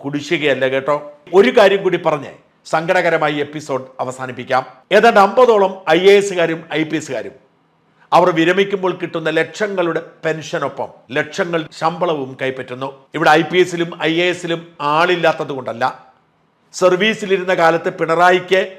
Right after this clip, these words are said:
ഇഷ്ടപ്പെട്ട കാര്യങ്ങൾ ചെയ്തു കൊടുത്തതുകൊണ്ട് പ്രതിഫലമായി അവർക്ക് കൊടുത്തിരിക്കുന്ന പ്രത്യേക ആനുകൂല്യമാണ്. ഒരു സർക്കാർ ഉദ്യോഗസ്ഥൻ വിരമിച്ചാൽ അയാൾക്ക് പുതിയ നിയമനം കൊടുത്താൽ ശമ്പളത്തിൽ നിന്നും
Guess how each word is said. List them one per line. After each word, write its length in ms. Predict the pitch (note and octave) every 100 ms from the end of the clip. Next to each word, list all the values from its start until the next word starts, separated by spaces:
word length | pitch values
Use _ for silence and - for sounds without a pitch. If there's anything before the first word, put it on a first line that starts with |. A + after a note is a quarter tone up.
| - - E3
ഇഷ്ടപ്പെട്ട 460 | - A3+ G#3+ G3 G3
കാര്യങ്ങൾ 360 | F3+ E3+ E3 E3+ - -
ചെയ്തു 280 | F3 F#3 G#3
കൊടുത്തതുകൊണ്ട് 580 | F#3+ F3 E3 D3+ C3 D#3 F3 - _ _ _ -
പ്രതിഫലമായി 760 | F3 F3 A3 G#3 G#3 E3 G#2 - _ _ _ D3+
അവർക്ക് 260 | E3+ F#3+ F3 E3+
കൊടുത്തിരിക്കുന്ന 520 | E3+ F3+ E3+ E3+ D#3 C3+
പ്രത്യേക 340 | D3 F3+ D#3+ D#3 C#3+
ആനുകൂല്യമാണ്. 640 | D3 D#3+ D3 C3+ A#2 A#2+ C3+ - _ _ _ _ _ _ _ - D3+
ഒരു 80 | E3+
സർക്കാർ 240 | E3 D#3 F3+ F3+
ഉദ്യോഗസ്ഥൻ 380 | F3 D#3+ E3+ D3+
വിരമിച്ചാൽ 500 | D#3 D#3+ E3+ F3 F3+ G3 - _ _ _ _ _ _ -
അയാൾക്ക് 360 | D#3+ F#3 F#3+ G3+ E3+
പുതിയ 180 | E3+ G3+
നിയമനം 300 | F3+ F#3+ F#3 D#3+
കൊടുത്താൽ 320 | D3+ D3 A2 - _ _ _ _ _ -
ശമ്പളത്തിൽ 640 | - E3+ G3 A3+ A3 G#3 F3+ F3
നിന്നും 200 | E3+